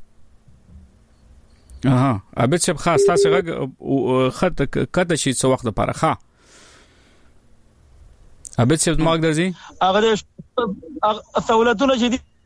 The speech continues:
Speaker 2: هغو نه ډېر بې برخې یو که نه. نو زما نظر که چېرته سهولتونه موږ او تاسو د ټولو پښتنو ته برابر شي، نو دوی د ژوند په هر فیلډ کې انشاءالله ډېر پرمختګ کولی شي او هم خپل نوم او هم خپل هیواد دنیا ته ښه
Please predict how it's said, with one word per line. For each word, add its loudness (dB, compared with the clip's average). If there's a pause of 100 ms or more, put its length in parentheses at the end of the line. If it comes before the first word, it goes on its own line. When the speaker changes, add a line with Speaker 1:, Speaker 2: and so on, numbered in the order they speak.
Speaker 2:
هغو 2
نه 2
ډېر 2
بې 2
برخې 0
یو 2
که 2
نه. 2 (380)
نو 4
زما 2
نظر 2 (1120)
که 2
چېرته 0
سهولتونه 2
موږ 0
او 4
تاسو 0
د 0
ټولو 2
پښتنو 0
ته 0
برابر 2
شي، -4
نو -2
دوی 0
د -2
ژوند 0
په 0
هر 0
فیلډ -2
کې -6
انشاءالله 2 (540)
ډېر 2
پرمختګ 0
کولی 2
شي 0
او 2
هم 0
خپل -2
نوم 2
او 2
هم -2
خپل 0
هیواد 2 (520)
دنیا 2
ته -2
ښه -2